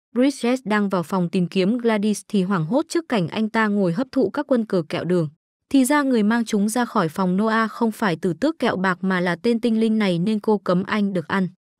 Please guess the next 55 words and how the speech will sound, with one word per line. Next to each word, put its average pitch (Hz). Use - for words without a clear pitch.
Tuy 320
vậy 226
gã 220
không 269
để 226
tâm 233
mà 196
vẫn 202
tiếp 339
tục 269
hấp 330
thụ -
chúng, 202
sau 311
đó 226
còn 202
dùng 180
sức 320
đẩy 214
ngã 180
Bridget 247
khiến 190
cô 208
bị 185
thương. 208
Ngay 302
từ 285
đầu 208
hắn 202
chỉ 226
lợi 175
dụng 190
cô 240
để 214
được 175
ăn 226
thứ 196
kẹo 240
đường 185
do 233
tử 214
tước 294
kẹo 240
bạc 190
làm 180
giúp 294
sức -
mạnh 190
của 185
bản 165
thân 208
hồi 185
phục 165
đáng 165
kể. 196